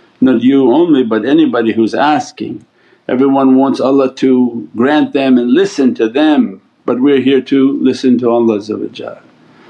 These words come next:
And Allah wants something now from us. Difficulties are coming, and it's time to prepare ourselves for these difficulties.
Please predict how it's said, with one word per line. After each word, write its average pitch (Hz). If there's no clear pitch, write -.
And 110
Allah 127
wants 135
something 117
now 117
from 117
us. 151
Difficulties 120
are 107
coming, 139
and 127
it's 127
time 135
to 139
prepare 147
ourselves 117
for 113
these 110
difficulties. 120